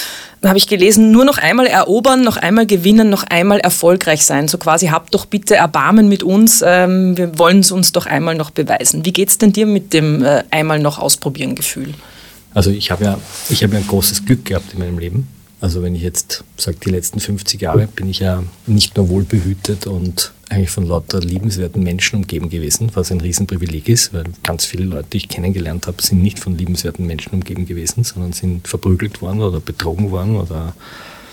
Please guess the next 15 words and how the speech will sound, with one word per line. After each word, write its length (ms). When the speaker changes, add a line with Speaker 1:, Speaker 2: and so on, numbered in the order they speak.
Speaker 2:
oder 440
was 180
auch 60
immer, 300
verlassen 500
worden, 360
mitten 340
in 180
den 140
Phasen, 440
wo 220
sie 140
kleine 280
Kinder 340
haben. 180